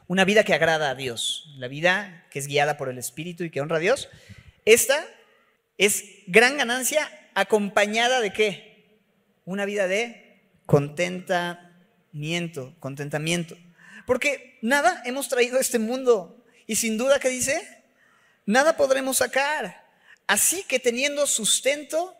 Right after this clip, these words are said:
y abrigo, estemos, ¿qué dice? Contentos con esto.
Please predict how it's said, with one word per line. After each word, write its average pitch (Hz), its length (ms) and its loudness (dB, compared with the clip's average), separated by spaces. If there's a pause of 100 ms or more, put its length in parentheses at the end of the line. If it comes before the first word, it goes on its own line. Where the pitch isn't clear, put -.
(280)
y 180 120 2
abrigo, 269 500 2 (480)
estemos, 226 800 0
¿qué 214 80 4
dice? 269 480 -2 (560)
Contentos 214 680 -2
con 190 180 0
esto. 160 440 -4